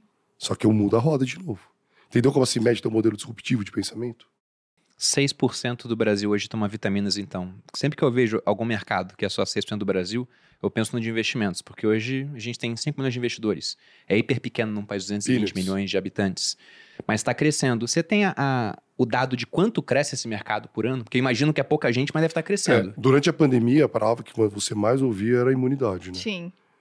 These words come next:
Speaker 1: Então, acho que o mercado cresceu mais de duzentos, trezentos por cento durante a pandemia.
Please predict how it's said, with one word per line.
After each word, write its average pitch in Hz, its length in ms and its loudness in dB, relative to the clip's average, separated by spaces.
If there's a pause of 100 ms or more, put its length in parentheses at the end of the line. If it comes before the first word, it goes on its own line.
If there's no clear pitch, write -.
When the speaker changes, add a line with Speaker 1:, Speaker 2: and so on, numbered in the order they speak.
(300)
Speaker 1:
Então, 107 420 2
acho - 140 0
que - 60 -14
o - 20 -4
mercado 107 340 0
cresceu 107 320 -2
mais 110 180 2
de 110 60 -4
duzentos, 113 460 0
trezentos 107 360 -2
por 113 120 -10
cento 110 300 -6
durante 107 280 -4
a 104 40 -8
pandemia. 95 540 -6